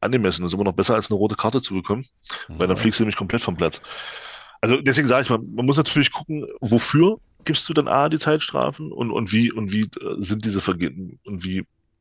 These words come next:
Speaker 1: staffelst du das dann nachher, ja, vom Vergehen her.
Speaker 2: Mhm.
Speaker 1: Aber es muss, es muss ja, es muss sich ja schon lohnen. Also es muss ja schon auch ein Stück weit wehtun. Wenn du, wenn du dann Zeitstrafe gibst für zwei Minuten, nee, das ist ja ein Witz.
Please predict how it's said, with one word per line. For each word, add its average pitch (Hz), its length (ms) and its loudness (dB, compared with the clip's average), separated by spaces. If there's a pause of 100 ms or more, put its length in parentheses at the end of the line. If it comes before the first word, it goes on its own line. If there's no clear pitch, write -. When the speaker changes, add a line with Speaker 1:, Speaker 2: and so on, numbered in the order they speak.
(540)
Speaker 1:
staffelst - 460 0
du 92 40 -4
das 87 140 -2
dann 80 120 -4
nachher, 73 280 -2
ja, 80 160 -2
vom 87 180 -6
Vergehen 78 320 -2
her. 78 200 -8 (160)
Speaker 2:
Mhm. 92 340 -8 (120)
Speaker 1:
Aber 98 140 4
es - 120 0
muss, 120 200 4
es - 200 0
muss 117 200 4
ja, - 80 4
es - 180 -8
muss 107 140 -2
sich 110 120 -2
ja 95 120 4
schon 87 180 -2
lohnen. 87 420 -2
Also 90 160 -2
es 87 100 -4
muss 110 160 2
ja 104 100 4
schon 110 180 2
auch 101 120 2
ein 95 40 -6
Stück 92 180 -2
weit 87 160 2
wehtun. 85 420 -2 (600)
Wenn 95 160 2
du, 107 260 6
wenn 101 140 4
du 107 40 2
dann 101 360 0
Zeitstrafe 107 440 0
gibst 110 180 0
für 104 100 -4
zwei 101 220 0
Minuten, 110 340 -2
nee, 104 100 2
das 95 140 0
ist - 40 -6
ja 101 60 0
ein 90 100 -6
Witz. - 360 -8